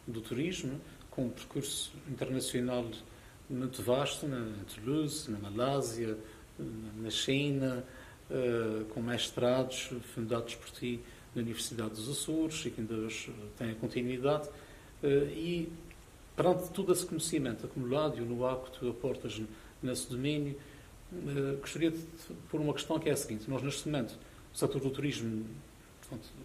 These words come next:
assumiu uma importância relevante na economia regional, que há quinze anos atrás não tinha, não é? Neste momento é um setor que tem um impacto significativo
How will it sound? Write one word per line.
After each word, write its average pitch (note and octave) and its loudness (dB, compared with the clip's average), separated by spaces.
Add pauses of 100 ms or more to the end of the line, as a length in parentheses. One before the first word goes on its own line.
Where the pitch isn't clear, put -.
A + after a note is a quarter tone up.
(540)
assumiu C3+ 4
uma B2 4
importância B2 0
relevante A2+ 0
na A#2 2
economia A2+ 0
regional, C#3 0
que - -2
há G#2 -4
quinze A#2+ -2
anos A2 0
atrás A2+ -2
não A2 2
tinha, E3 0
não A2+ 0
é? D3 -2 (380)
Neste - -6
momento A#2 -2
é B2+ 0
um - -4
setor B2 -4
que - -14
tem A#2 0
um A2 -2
impacto A#2+ 0
significativo A#2+ -2